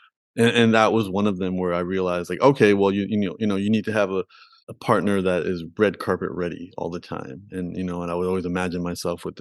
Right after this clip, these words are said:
with these people on red carpets, even though I'm not even going on red carpets anymore. And it's like, "These, these aren't even things that I do." And it helped me, you know, and I started asking myself, "Why is this the case?" Because there's still a person in front of me with,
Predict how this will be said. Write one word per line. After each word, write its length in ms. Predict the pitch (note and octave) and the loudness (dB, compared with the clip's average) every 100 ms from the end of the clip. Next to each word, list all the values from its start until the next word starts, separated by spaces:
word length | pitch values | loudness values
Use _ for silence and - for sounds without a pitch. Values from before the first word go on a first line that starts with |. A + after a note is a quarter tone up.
| E2 | -8
with 120 | F2+ | -8
these 140 | F2 - | -8 -10
people 300 | F#2+ F2 E2+ | -10 -8 -8
on 100 | E2+ | -6
red 200 | E2+ - | -8 -2
carpets, 440 | G#2+ A#2+ A#2 - | 2 2 0 0
even 200 | B2 C3+ | 4 6
though 160 | B2+ A#2+ | 6 6
I'm 80 | B2 | 6
not 160 | A#2 | 4
even 200 | A2+ G#2 | 2 0
going 220 | F#2 G#2 | 0 0
on 100 | G2+ | 0
red 180 | F#2+ F#2+ | -2 -2
carpets 360 | G2+ A2 E2+ - | -2 -2 -4 -10
anymore. 320 | F2 F2+ F2 | -8 -6 -4
And 100 | F2 | -6
it's 120 | E2 | -6
like, 140 | F2+ E2 | -8 -6
"These, 120 | F2+ | -6
these 180 | G2 G2+ | -2 -2
aren't 140 | F#2 | -2
even 160 | F2+ E2+ | -2 -4
things 200 | F2 E2 | -6 -6
that 80 | |
I 80 | E2+ | -6
do." 300 | E2+ G#2 F#2+ - - - - - | -2 0 -2 -4 -16 -20 -20 0
And 100 | A#2 | 8
it 60 | B2 | 10
helped 180 | B2 B2+ | 10 8
me, 260 | A#2+ A2 - - | 8 6 -2 -8
you 180 | - A#2+ | 4 4
know, 140 | G#2+ | 6
and 80 | A2 | 2
I 60 | |
started 220 | G#2 A2+ F2+ | 4 2 4
asking 240 | G#2+ A2+ | 0 -2
myself, 200 | G2+ F2+ | -2 -2
"Why 220 | F2+ G#2+ G#2 | 2 2 2
is 280 | G2 F#2 - | -2 -6 -8
this 160 | F2+ | -10
the 120 | - - | -10 -14
case?" 460 | - C3+ F2+ - - | 0 2 2 -4 -10
Because 440 | F2 F#2+ E2+ E2 | -2 -2 -2 -6
there's 140 | - A2 | -4 -2
still 180 | - A#2 | 2 2
a 60 | |
person 340 | - G#2 G2+ F2+ | 2 0 0 -4
in 80 | E2+ | -2
front 200 | F#2+ F#2 | -2 -2
of 60 | |
me 240 | F2 E2+ F#2 - | -2 -6 -8 -6
with, 260 | F2+ F2 | -6 -6